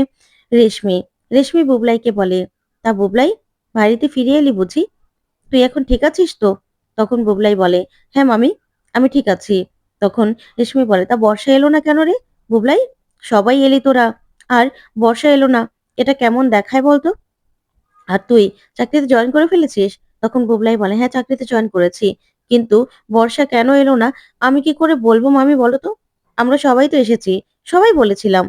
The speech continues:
"কিন্তু বর্ষা না আসলে আমরা কি করতে পারি?" তখন রেশমি বলে, "যাই হোক না কেন বোবলাই, তুই, তুই যে তোর মাকে এত তাড়াতাড়ি ক্ষমা করে দিয়েছিস সেটা দেখেই না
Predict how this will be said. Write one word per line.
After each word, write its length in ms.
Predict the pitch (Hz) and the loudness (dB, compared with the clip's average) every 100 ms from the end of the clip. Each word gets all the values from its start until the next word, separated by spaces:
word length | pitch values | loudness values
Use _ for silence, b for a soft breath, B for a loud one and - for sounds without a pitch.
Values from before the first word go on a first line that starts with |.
| - _ _ - | -8 _ _ -4
"কিন্তু 180 | 226 247 | -2 0
বর্ষা 320 | 214 226 294 | 0 0 0
না 140 | 269 240 | 0 0
আসলে 280 | 294 - 240 311 b - | -2 0 -2 -2 b -2
আমরা 220 | 262 285 | 0 2
কি 120 | 302 | 0
করতে 260 | 277 254 285 | 0 0 0
পারি?" 220 | 202 320 427 _ _ - | 0 -2 -4 _ _ -4
তখন 220 | 233 254 226 | -2 -2 0
রেশমি 340 | 214 - 233 | -2 -2 -2
বলে, 300 | 196 180 180 180 _ _ _ _ _ | 0 2 0 -2 _ _ _ _ _
"যাই 180 | 247 247 | -2 0
হোক 160 | 269 240 | 0 -2
না 100 | 226 208 | -4 -2
কেন 160 | 202 190 | -2 -2
বোবলাই, 380 | 175 180 180 180 _ _ _ _ _ - | -4 0 0 -2 _ _ _ _ _ 0
তুই, 140 | 294 392 b b - | 0 0 b b -4
তুই 120 | 285 302 | 0 2
যে 100 | 330 | 0
তোর 160 | 311 285 | 0 0
মাকে 340 | 220 208 202 196 _ _ - | 0 0 -2 -2 _ _ -6
এত 120 | 214 240 | -4 0
তাড়াতাড়ি 400 | 220 214 247 254 | 0 0 0 0
ক্ষমা 280 | - 208 233 | -2 -4 0
করে 200 | 285 285 | 0 0
দিয়েছিস 380 | 285 254 240 269 _ _ _ | 0 2 0 -2 _ _ _
সেটা 220 | 269 269 247 | -2 0 2
দেখেই 320 | 233 339 381 | 0 2 0
না 140 | 226 | 0